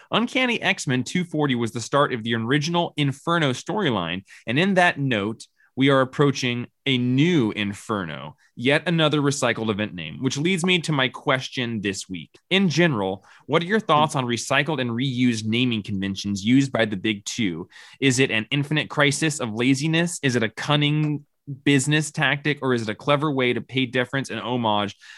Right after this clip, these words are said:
to the stories of the past and the shoulders of the giants we are standing on? Keep on being super fantastic, Will. P S, any thoughts on Shang-Chi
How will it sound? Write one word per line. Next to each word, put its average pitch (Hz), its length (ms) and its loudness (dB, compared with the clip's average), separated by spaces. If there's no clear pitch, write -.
to - 80 0
the 117 80 2
stories 156 520 2
of 151 100 -2
the 151 60 -2
past 110 560 -2
and 104 100 -6
the 95 40 -8
shoulders 127 520 0
of 110 80 -6
the 110 80 -4
giants 104 400 -2
we 107 100 -4
are 98 40 -2
standing 101 440 -4
on? 85 220 -8
Keep 143 220 -2
on 120 160 0
being 110 220 -2
super 110 200 -8
fantastic, 98 600 -6
Will. 95 400 -4
P 123 140 -2
S, 95 180 -4
any 127 160 -4
thoughts 117 280 -2
on 104 140 -4
Shang-Chi 104 680 -4